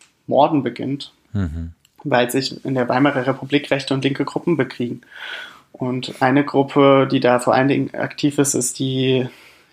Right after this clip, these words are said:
Speaker 1: S A.
Speaker 2: Mhm.
Speaker 1: Und diese S A zieht marodierend durch die Städte. Ich weiß nicht, ob sie selber mordet, aber sie,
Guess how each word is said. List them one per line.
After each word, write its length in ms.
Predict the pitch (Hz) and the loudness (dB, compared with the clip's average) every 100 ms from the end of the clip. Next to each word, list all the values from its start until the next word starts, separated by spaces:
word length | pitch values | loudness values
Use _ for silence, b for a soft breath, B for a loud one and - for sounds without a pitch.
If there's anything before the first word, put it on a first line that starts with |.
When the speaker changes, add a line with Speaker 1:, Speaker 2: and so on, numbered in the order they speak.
| _ | _
Speaker 1:
S 180 | - - | -2 0
A. 340 | 131 120 120 b b b b b _ | 0 -2 -4 b b b b b _
Speaker 2:
Mhm. 200 | - 95 | -2 0
Speaker 1:
Und 200 | 90 131 | 0 -2
diese 340 | - 131 127 - | -2 -2 -2 -4
S 180 | 131 - | -6 -4
A 580 | - 131 135 139 143 143 | 0 2 4 2 0 -4
zieht 260 | - 139 135 | -4 -4 2
marodierend 540 | 127 127 127 135 143 | 2 2 2 2 2
durch 100 | 135 | 0
die 140 | 135 139 | -4 -2
Städte. 400 | - 123 - 165 B B B B B B | 0 0 0 -6 B B B B B B
Ich 100 | - | -4
weiß 140 | 135 - | -2 0
nicht, 120 | 139 | 0
ob 120 | 135 - | 0 0
sie 80 | |
selber 320 | 135 131 143 131 | 2 4 4 4
mordet, 480 | 123 127 147 139 | 4 4 6 4
aber 260 | 143 120 120 | 2 4 2
sie, 480 | 123 127 127 127 | 0 -4 -4 -2